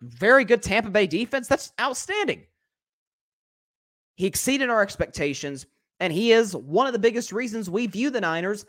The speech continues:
as Super Bowl threats, as, dare I say, the favorite out in the N F C.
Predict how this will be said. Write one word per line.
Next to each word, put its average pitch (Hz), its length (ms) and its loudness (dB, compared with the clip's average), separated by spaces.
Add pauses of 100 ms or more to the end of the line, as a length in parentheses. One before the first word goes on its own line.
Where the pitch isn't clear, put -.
(160)
as 247 180 -4
Super 349 220 -6
Bowl 202 160 0
threats, 139 380 -6
as, 196 200 2 (520)
dare 202 200 4
I 240 80 4
say, 240 220 2
the 214 80 0
favorite 240 480 0
out 220 180 2
in 226 80 -8
the 226 120 -4
N 233 80 -6
F 220 100 -6
C. - 380 -8